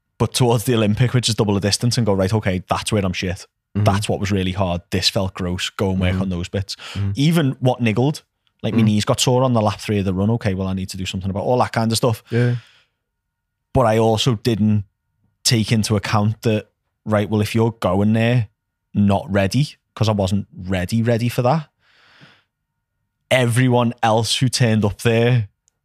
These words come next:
Speaker 1: was on it.
Speaker 2: Yeah.
Speaker 1: Like, this was like,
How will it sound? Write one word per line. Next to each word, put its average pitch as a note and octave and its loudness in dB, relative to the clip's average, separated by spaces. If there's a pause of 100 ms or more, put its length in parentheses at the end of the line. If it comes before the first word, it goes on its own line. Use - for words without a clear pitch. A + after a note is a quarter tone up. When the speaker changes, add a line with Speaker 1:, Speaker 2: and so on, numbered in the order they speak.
(100)
Speaker 1:
was A2 0 (340)
on G2+ 2
it. G2+ 0 (440)
Speaker 2:
Yeah. A2+ 2
Speaker 1:
Like, G#2 2 (200)
this G#2+ -2
was A#2 0
like, G#2 -2